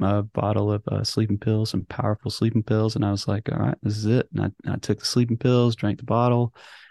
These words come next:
And, um, and about four hours later, well, I'm s-, sorry, let me back up. So I, I said this thing, which was very important. <laughs> I said to, to the God that I didn't believe in, I said, "You know what? If you're real, go ahead and kill me, 'cause I don't wanna be,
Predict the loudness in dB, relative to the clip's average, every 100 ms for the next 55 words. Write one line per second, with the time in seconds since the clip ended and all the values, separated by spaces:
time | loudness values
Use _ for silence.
0 | _ -2 2 2 2 0 0 2 2 0
1 | -4 -4 -2 0 0 0 -4 0 4 4
2 | 4 2 2 2 2 2 0 -2 0 0
3 | 0 -4 -2 -4 -8 -12 -6 -4 -4 2
4 | 2 4 0 2 0 0 -6 -20 -16 0
5 | 2 2 0 0 2 4 4 4 4 4
6 | 2 -4 -4 -4 -2 2 4 4 2 2
7 | 0 0 -2 -4 -8 _ 2 2 2 4
8 | 4 2 2 2 -4 -18 -16 2 6 6
9 | 6 4 4 4 4 4 4 4 2 2
10 | 2 0 -2 -2 -4 -2 0 2 2 0
11 | -2 -6 _ _ _ _ _ _ -2 4
12 | 6 6 4 0 -4 -8 _ _ _ _
13 | 0 2 2 0 -2 0 0 0 -2 -4
14 | -2 0 2 0 -2 -2 -2 -2 -4 -10